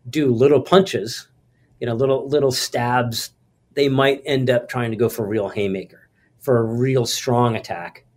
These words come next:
that one side or the other is just going to have to respond to. And maybe there'd been ten, they've pulled off ten attacks like that in the past,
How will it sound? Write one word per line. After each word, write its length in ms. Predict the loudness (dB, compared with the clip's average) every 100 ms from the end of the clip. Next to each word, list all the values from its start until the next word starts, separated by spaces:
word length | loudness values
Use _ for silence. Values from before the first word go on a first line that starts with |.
| _ _ _ _ -6
that 360 | 0 2 0 -4
one 340 | 0 4 4 2
side 360 | -2 -2 0
or 100 | -2
the 160 | -4 -4
other 260 | -2 -4
is 140 | -6 -6
just 240 | -6 -8
going 180 | -12 -12
to 60 | -12
have 220 | -12 -12
to 100 | -18
respond 480 | -16 -10 -10 -10 -14
to. 200 | -20 -20 _ _ _
And 120 | 0 0
maybe 200 | 2 6
there'd 240 | 6 8
been 360 | 4 4 0 -4 _ _ _ _ _ -10
ten, 420 | -4 -2 -2 -2
they've 260 | -4 -4 -2
pulled 200 | -2 0
off 180 | 0 -4
ten 220 | -8 -6
attacks 380 | -6 -6 -6 0
like 220 | 0 0
that 200 | -4 -4
in 100 | -4
the 60 | -6
past, 480 | -6 -8 -14 -16